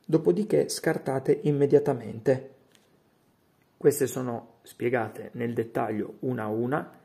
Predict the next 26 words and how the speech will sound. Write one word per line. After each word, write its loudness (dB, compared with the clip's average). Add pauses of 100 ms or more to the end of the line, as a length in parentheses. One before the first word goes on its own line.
(300)
sopra -4
la -14
carta -8
stessa, -4
quindi -6
come -6
potete -6
vedere 0
abbiamo -6
ridistribuzione, -6 (120)
scegliete 0
una -2
carta -2
qualsiasi -2
sul -2
vostro 2
lato -2
del 4
muro 4
e 4
spostatela -2
su -8
una -4
tessera 0
muro 4
diversa -4